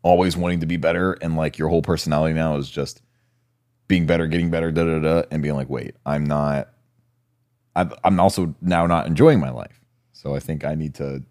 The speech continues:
I know for me, I need to focus on just enjoying life too. So I think I'm focused on, on growth, and then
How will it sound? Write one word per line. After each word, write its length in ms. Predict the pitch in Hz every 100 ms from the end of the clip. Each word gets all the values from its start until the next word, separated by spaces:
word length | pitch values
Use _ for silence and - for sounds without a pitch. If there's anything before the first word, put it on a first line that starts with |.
| _
I 80 | -
know 140 | 95 87
for 140 | -
me, 240 | 80 92 85
I 60 |
need 160 | 80 73
to 100 | 69 -
focus 280 | - 78 73
on 120 | 71
just 140 | 69 71
enjoying 340 | 69 80 80
life 180 | 67 67
too. 280 | - 73 65 - _ _ _ _ _ _
So 120 | -
I 40 |
think 100 | 82
I'm 60 | 82
focused 340 | 76 78 76 78
on, 160 | 76 -
on 200 | 82 80
growth, 520 | 78 82 101 - - _ -
and 220 | 80 78
then 360 | 76 73 67